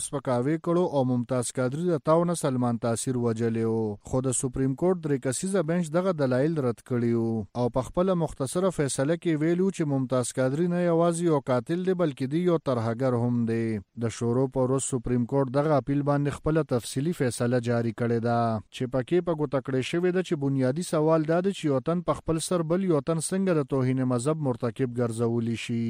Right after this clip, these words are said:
او بیا په دغه تور باندې یو تن څنګه بل تن وجلی شي. تفصیلي فیصلې تر مخه توهین مذهب قانون ته بیا کتنې غوښتنه کول او دې کې د اصلاحاتو راوړلو خبره کول څه جرم نه دی، بلکې دا غوښتنې دغه قانون د غلط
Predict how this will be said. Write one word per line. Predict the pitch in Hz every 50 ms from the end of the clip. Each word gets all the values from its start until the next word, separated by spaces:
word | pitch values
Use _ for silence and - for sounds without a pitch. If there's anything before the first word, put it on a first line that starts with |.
| 113 113 107 - _ 120 120
او | 120 120 131
بیا | 160 180 185 170
په | 156 143 160
دغه | 170 185 175 160 -
تور | 175 180 180 170 185
باندې | 180 180 185 180 185 175
یو | 156 139 127
تن | - 175 175 160 -
څنګه | - 202 208 190 165 143 147
بل | 151 147 135 -
تن | 143 143 139 127 120
وجلی | 117 110 120 123 117 117 110 104 -
شي. | - 120 117 117 117 113 107 101 - _ _ 127
تفصیلي | 117 107 - - 123 120 127 135 - 135
فیصلې | 127 120 - - 120 127 135 135 - -
تر | 135 131 131 139
مخه | 127 120 147 139 -
توهین | 135 123 120 123 120 120 120 117 117
مذهب | 117 113 139 156 - - 151
قانون | 135 127 135 143 151 147 156
ته | 143 135
بیا | 135 123 117 -
کتنې | 120 113 - 165 170 175 165 139
غوښتنه | 131 - - - 151 156 160 147 -
کول | 151 151 156 160 160
او | - 131 127
دې | 120 127 151 156 156
کې | 170 160
د | 156 127 131
اصلاحاتو | 113 - - 127 120 117 131 147 160 160 165 151 135
راوړلو | 127 127 143 165 170 165 - -
خبره | 139 135 156 156 160 151 - 147
کول | 143 151 160 160
څه | - - 135 120 120
جرم | 123 123 123 120 117 113 117
نه | 117 110 113
دی، | 113 113 110 110 104 - - 110 117
بلکې | 123 123 117 - 139 127 143
دا | 160 180 175
غوښتنې | 170 160 - - - 170 180 175 156 165
دغه | 170 185 175 - 160
قانون | 143 135 147 170 185 175 170
د | 139 131
غلط | 127 143 160 170 -